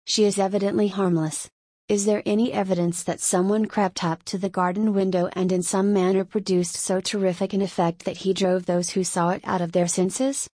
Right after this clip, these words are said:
The only suggestion in this direction comes from Mortimer Tregennis himself, who says that his brother spoke about some movement in the garden.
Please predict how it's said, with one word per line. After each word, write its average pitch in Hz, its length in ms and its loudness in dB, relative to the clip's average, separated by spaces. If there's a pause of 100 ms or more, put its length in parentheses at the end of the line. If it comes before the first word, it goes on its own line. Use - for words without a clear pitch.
(320)
The 202 200 2
only 226 320 2
suggestion 196 640 -2
in 190 160 0
this 185 160 0
direction 190 580 0
comes 180 380 0
from 185 220 0
Mortimer 185 420 2
Tregennis 196 600 0
himself, 180 600 -2 (200)
who 220 120 4
says 190 360 0
that 196 160 -4
his 214 180 -2
brother 196 320 0
spoke 190 340 0
about 175 380 -2
some 202 320 2
movement 175 400 2
in 190 160 -2
the 190 80 2
garden. 160 440 -2